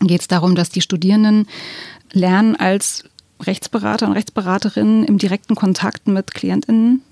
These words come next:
also Flüchtlingen in Hamburg, sozusagen einerseits denen eine konkreten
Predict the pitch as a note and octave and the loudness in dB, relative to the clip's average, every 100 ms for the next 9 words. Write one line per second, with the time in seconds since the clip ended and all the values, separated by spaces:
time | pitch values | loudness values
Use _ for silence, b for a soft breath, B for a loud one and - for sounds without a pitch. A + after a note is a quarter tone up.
0 | _ F#3+ F3 E3+ E3+ - - G3+ - A3+ | _ -4 -2 -2 -4 -6 -8 -8 -2 0
1 | A3 G3 G3 A#3 D4+ - B B B B | 2 2 2 0 -2 -6 B B B B
2 | B B B - - G3+ G3+ F#3+ F#3+ G3 | B B B -12 -4 -2 -2 0 2 2
3 | - G3+ A#3 A3+ G#3+ G#3 G#3 - - _ | 2 0 2 2 2 0 -2 -10 -12 _
4 | _ - F#3 G#3 G#3 G#3+ G#3+ G3+ G3+ G3+ | _ -6 -2 2 4 4 2 0 0 0
5 | F#3 A3 G3+ G3 F#3+ F3+ | 0 -2 0 2 2 0